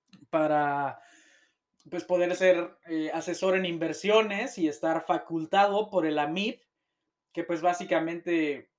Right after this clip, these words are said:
es la Asociación Mexicana de Intermediarios Bursátiles, y ellos, pues, te hacen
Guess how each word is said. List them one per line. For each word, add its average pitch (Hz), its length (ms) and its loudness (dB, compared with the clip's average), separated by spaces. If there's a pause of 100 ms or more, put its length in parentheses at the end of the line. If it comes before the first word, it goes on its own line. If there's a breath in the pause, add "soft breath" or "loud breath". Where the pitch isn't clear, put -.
(160)
es 180 140 -6
la 190 120 4
Asociación 175 560 -2
Mexicana 170 480 -2
de 165 80 2
Intermediarios 160 520 2
Bursátiles, 220 840 -2
y 185 140 -2
ellos, 214 320 0
pues, 185 180 -4
te 196 80 0
hacen 202 460 -2